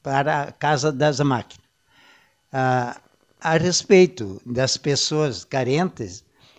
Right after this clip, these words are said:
é, o município de Alto Alegre é um município privilegiado nesse sentido,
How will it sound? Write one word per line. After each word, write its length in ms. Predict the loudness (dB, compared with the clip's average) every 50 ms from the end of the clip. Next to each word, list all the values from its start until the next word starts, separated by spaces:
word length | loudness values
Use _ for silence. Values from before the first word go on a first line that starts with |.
| _ _ _ _ -10
é, 160 | -6 -4 -4
o 80 | -2
município 460 | -2 -2 -2 -4 -4 -4 -4 -4 -2 0
de 60 | 0
Alto 180 | 0 0 0 0
Alegre 380 | 0 2 2 0 0 0 0
é 60 | 0 0
um 80 | 0 -2
município 560 | -2 -2 -4 -4 -4 -6 -6 -8 -12 -18 -18 -12 -6
privilegiado 1200 | -4 -4 -2 -2 -4 -6 -4 -4 -4 -4 -4 -4 -4 -6 -6 -4 -2 0 2 2 0 0 0
nesse 240 | -2 0 0 0 -2
sentido, 600 | -2 -2 -2 -2 -2 0 0 0 0 -2 -6 -12